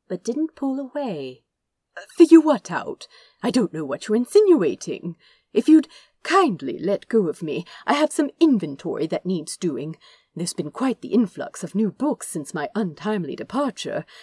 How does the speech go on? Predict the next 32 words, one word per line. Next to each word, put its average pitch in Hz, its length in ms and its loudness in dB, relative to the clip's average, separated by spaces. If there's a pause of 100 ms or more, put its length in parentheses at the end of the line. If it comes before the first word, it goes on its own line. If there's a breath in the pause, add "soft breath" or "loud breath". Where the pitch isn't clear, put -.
(160 soft breath)
and 262 120 2
I 320 100 4
really 294 420 12
must 208 340 -2
see 202 260 -2
to—" 180 200 -4 (160)
"Don't! - 480 6 (520)
Don't - 460 2
you 202 260 -2 (120)
dare! - 420 -2 (720 loud breath)
We're 247 380 10
talking - 640 2
about 139 380 -6
this, - 440 -6 (280)
and 202 160 -4
don't 220 260 4
even 190 200 0
try 214 400 6
to 185 100 -10
fob 165 360 2
me 170 200 0
off, 165 260 -2
Angel. 139 480 -10 (220 soft breath)
You 208 120 -6
can't 262 400 0
lie 175 260 4
to - 160 -10
me. 139 340 -10 (280)
You're 175 380 -2
terrible 151 640 4
at - 240 -8
it." - 340 -14